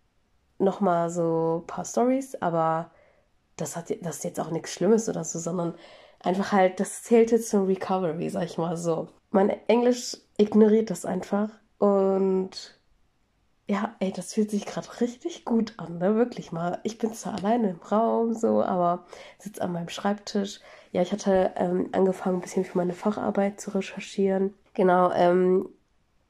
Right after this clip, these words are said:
ich mache jetzt nämlich eine Ausbildung, äh, zur sozialpädagogischen Assistentin, aber, ähm, ich würd das,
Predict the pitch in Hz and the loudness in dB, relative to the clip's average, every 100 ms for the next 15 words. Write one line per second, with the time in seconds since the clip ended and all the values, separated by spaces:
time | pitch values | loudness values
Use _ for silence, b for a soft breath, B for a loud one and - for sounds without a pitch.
0 | _ _ _ _ _ 202 196 - 190 202 | _ _ _ _ _ -2 0 2 2 2
1 | 190 - 185 180 180 208 180 180 - 190 | 0 0 -2 -2 -2 -4 -2 -2 -2 -6
2 | - 226 220 226 220 220 - - 185 185 | -2 0 2 2 2 0 -4 -4 0 0
3 | 180 - 190 185 185 185 190 - 180 175 | -2 -4 -2 -2 -4 -6 -8 -8 -6 -8
4 | - 175 175 - 190 190 180 170 180 - | -8 -8 -6 -6 -6 -4 -4 -6 -14 -10
5 | 196 190 190 226 220 226 180 175 180 180 | -4 -4 0 0 0 -2 0 2 4 4
6 | 175 175 175 175 170 170 170 - - - | 4 2 0 0 0 0 -2 -4 -8 -12
7 | - 185 - 170 - - - | -6 -4 -4 -6 -10 -14 -14